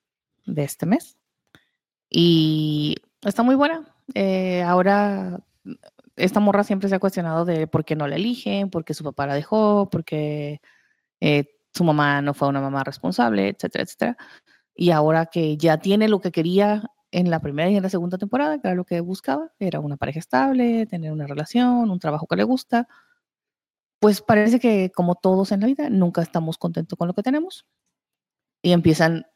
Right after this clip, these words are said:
nuevas dudas y nuevas, eh, nuevos miedos y nuevas, este, pues, espe-, expectativas sociales, ¿no? O sea, lo que ella tiene que hacer para en esto, en este momento que ella está,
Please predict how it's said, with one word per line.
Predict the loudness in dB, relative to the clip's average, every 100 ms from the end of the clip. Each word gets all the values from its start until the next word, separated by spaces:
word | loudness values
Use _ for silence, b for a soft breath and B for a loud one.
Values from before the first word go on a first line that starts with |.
| _ _ _ _ -4
nuevas | 0 2 2 0
dudas | -2 -2 -2 -6
y | -4 -2 0
nuevas, | 0 -2 -2 -6 -12 -20 _ _ _ _ -4
eh, | -4 -2 -2
nuevos | 0 2 0
miedos | 2 2 4 2 0
y | -2
nuevas, | 0 -2 -6 -10 -16 -20 _ _ _
este, | -6 -6 -4 -6 -6 -8 _ _ _ _ 4
pues, | 4
espe-, | 4 2 0 -2 -2
expectativas | 0 0 0 -2 -2 2 2
sociales, | 0 0 0 0
¿no? | -2
O |
sea, | 0
lo | 0
que | -2
ella |
tiene | 0 -2 0
que | -2
hacer | 2 2 2
para | 2 2 2
en | 2 2
esto, | 2 2 2
en | 0
este | 2
momento | 2 2 0
que | -2
ella | -4
está, | -6